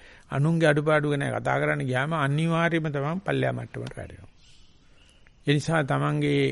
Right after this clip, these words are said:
ಗುಣ කදම්බය ඇති කරගත්ත දේ තියෙන බව ඇත්ත කියා පාන්න යන්න එපා. ಗುಣ වසාගෙන ජීවත් වෙන්න ඕනේ. මොකද ශාසනය තාම තියෙනවා.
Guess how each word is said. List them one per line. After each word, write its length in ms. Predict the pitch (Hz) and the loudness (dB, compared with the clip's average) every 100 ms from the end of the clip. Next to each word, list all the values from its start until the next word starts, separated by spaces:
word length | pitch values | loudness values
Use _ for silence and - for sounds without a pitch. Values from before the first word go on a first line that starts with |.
| - | -4
ಗುಣ 220 | 143 143 | -6 -4
කදම්බය 460 | 147 139 135 135 135 123 - - - - - | -2 0 0 2 2 0 -4 -20 -20 -20 -14
ඇති 240 | - 117 143 | -6 -4 0
කරගත්ත 420 | 151 147 147 143 | 2 2 2 0
දේ 260 | 139 143 107 - - - | 0 0 -2 -8 -20 -18
තියෙන 280 | - 190 185 | -6 -4 -2
බව 180 | 156 123 | 0 -2
ඇත්ත 300 | 123 - 156 90 127 - - - | -4 -6 -8 -8 -10 -20 -20 -20
කියා 280 | - 160 160 | -4 -2 -2
පාන්න 320 | 147 - 67 | -6 -8 -8
යන්න 220 | - - - | -8 -12 -16
එපා. 200 | - - - - - - - - - - _ - - - - - - - | -20 -20 -20 -20 -20 -20 -20 -20 -20 -20 _ -20 -20 -20 -20 -20 -20 -4
ಗುಣ 120 | 127 | 0
වසාගෙන 680 | 131 120 - 131 143 165 185 | 2 0 2 2 4 4 0
ජීවත් 340 | 151 139 147 143 | 0 2 0 0
වෙන්න 220 | 165 139 | -2 0
ඕනේ. 160 | 123 139 | -2 -2
මොකද 220 | 160 180 | -2 -4
ශාසනය 480 | 139 143 139 160 156 | -2 -2 -2 -6 -8
තාම 240 | 151 139 | -8 -8
තියෙනවා. 400 | 151 - - - | -10 -12 -14 -20